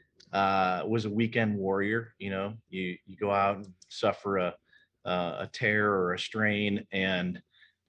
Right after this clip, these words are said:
next thing you know, you're hurting all week, and you can't really play well the next weekend. So, uh, I had a friend who was kinda, he wasn't into vintage baseball, but he was ready to get back into the gym.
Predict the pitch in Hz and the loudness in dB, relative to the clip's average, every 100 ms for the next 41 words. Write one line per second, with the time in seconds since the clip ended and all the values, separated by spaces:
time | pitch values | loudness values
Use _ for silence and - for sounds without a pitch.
0 | - 123 120 - 107 92 131 151 110 98 | 0 2 2 2 2 4 4 6 4 4
1 | 123 113 104 107 104 - _ - 110 101 | 4 2 2 0 -2 -8 _ 0 2 4
2 | 147 151 135 110 104 95 123 110 110 104 | 6 6 4 0 0 -2 -2 -2 -2 -4
3 | 95 120 131 117 101 101 101 95 - 180 | 0 4 4 4 2 2 -2 -4 -2 -4
4 | 220 101 90 92 - 92 87 _ _ _ | 0 0 -2 -2 0 0 0 _ _ _
5 | _ _ _ _ - 98 92 - 123 107 | _ _ _ _ 0 2 2 2 2 0
6 | - 113 117 123 120 110 110 104 - 123 | 4 6 6 4 2 2 2 0 -2 0
7 | 113 104 - _ _ 160 156 131 139 131 | 2 2 -4 _ _ 4 4 4 2 2
8 | 117 123 117 - 117 120 - 123 123 110 | 0 0 -2 -2 -2 -2 -2 2 2 2
9 | 117 117 107 113 113 117 113 - 110 104 | 2 0 2 4 4 2 -2 -6 -6 -4
10 | 110 110 110 107 - 107 113 101 92 101 | -6 -2 0 0 -2 -6 -6 -12 -6 -2
11 | 104 | 0